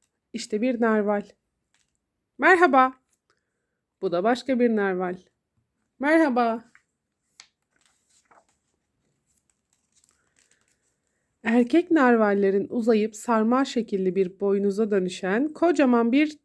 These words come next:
dişi vardır. Bu bir dişmiş çocuklar. Bu diş dudaklarının hemen üstünden çıkarak ileri doğru uzar.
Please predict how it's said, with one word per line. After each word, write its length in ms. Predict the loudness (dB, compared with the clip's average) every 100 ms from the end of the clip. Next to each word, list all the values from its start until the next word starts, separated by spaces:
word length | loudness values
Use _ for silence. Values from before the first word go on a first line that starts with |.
| -2
dişi 360 | 0 2 0 2
vardır. 680 | 2 0 -4 -10 -12 -20 _ _
Bu 120 | -8
bir 180 | -4 -2
dişmiş 400 | -2 -2 -6 -10
çocuklar. 580 | -6 -6 -8 -10 -10 -10 _ _ _ _ _ _ _ _ _ _ _ _
Bu 160 | -4 0
diş 440 | 2 0 -2 -6
dudaklarının 720 | -2 0 0 0 0 -2 -4 0
hemen 240 | 2 4
üstünden 600 | 2 -4 -6 -4 -2 -4 -10
çıkarak 580 | -14 -4 -2 0 -2 -4
ileri 400 | -4 0 0 2
doğru 320 | 2 2 2 0
uzar. 500 | 0 -2 -4 -8